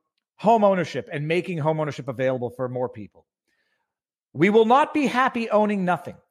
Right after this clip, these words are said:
nor should people have to s-, have to settle for owning nothing and being happy about it. Um,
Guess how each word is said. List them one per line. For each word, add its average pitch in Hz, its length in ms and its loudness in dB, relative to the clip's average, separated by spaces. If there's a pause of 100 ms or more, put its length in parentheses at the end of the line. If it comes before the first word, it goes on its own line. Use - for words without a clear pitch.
(140)
nor 226 340 2
should 269 360 -4
people 185 600 -4
have 180 220 -4
to 165 80 -6
s-, - 580 -12 (920)
have 202 200 2
to 175 100 -4
settle 196 480 2 (300)
for - 180 -2
owning 190 360 2
nothing 151 320 -2 (520)
and 165 200 2
being 165 160 2
happy 135 320 -2
about 101 240 -12
it. - 180 -20 (2000)
Um, 160 480 0